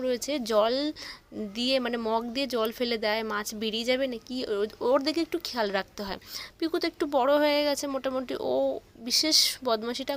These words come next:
করে না, কিন্তু আমারটা করে। এখনও জানি হয়তো দু এক বছর লাগবে, ও ভালো হয়ে যাবে, কারণ ও স্কুলে গেলেই সব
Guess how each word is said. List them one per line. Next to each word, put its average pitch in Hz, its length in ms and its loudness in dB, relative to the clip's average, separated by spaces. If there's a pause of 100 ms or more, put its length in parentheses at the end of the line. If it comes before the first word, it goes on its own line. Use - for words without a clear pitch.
করে 220 260 2
না, 220 60 -8 (520)
কিন্তু 240 260 -6 (220)
আমারটা 262 360 -2 (100)
করে। 175 180 -4 (480)
এখনও 294 280 -4 (180)
জানি 262 180 2 (140)
হয়তো 233 220 -6 (100)
দু 240 60 -2 (120)
এক 220 60 2 (100)
বছর 247 220 -2 (140)
লাগবে, 214 260 -2 (460)
ও - 20 -2 (220)
ভালো 220 240 0
হয়ে 240 200 2
যাবে, 254 240 0
কারণ 226 240 -6
ও - 100 0
স্কুলে 240 280 2 (120)
গেলেই 277 240 4 (360)
সব 220 120 2